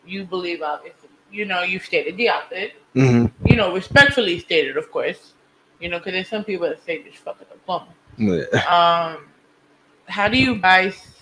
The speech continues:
Speaker 1: see your perspective roles in your label,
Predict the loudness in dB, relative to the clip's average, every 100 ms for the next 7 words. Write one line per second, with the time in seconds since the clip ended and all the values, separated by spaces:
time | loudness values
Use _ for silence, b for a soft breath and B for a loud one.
0 | -20 -2 0 2 0 -2 -6 -10 -18 _
1 | _ _ _ _ _ _ _ -4 2 2
2 | 2 0 -4 -4 -14 _ 2 2 0 -2
3 | 0 0 -4 _ -12 -4 -2 -2 -6 -10
4 | -14 _ _ _ _ _ _ _ _ -4
5 | -2 2 4 4 2 -8